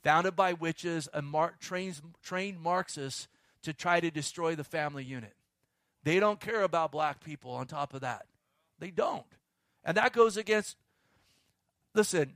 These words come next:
<laughs> I know so, I know so many people,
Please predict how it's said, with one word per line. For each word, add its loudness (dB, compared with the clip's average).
<laughs> -14
I 6
know 6
so, -4
I 6
know 0
so -6
many -6
people, -6